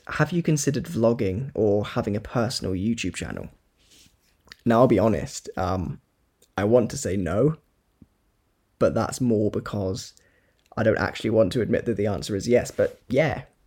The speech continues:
if I'm honest, I would love to do what I do on this podcast, just in video format,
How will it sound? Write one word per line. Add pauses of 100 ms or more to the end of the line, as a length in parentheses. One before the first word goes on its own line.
(200)
if
I'm
honest,
I
would (220)
love
to (500)
do
what
I
do
on
this
podcast,
just
in
video
format,